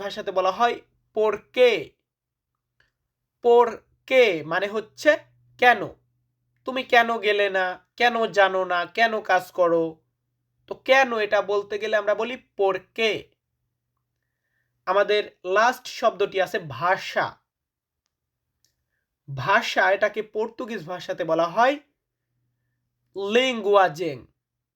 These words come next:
লিঙ্গুয়াজেং মানে হচ্ছে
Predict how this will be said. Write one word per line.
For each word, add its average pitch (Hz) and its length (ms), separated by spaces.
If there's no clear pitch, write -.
লিঙ্গুয়াজেং 190 1040
মানে 180 220
হচ্ছে 190 440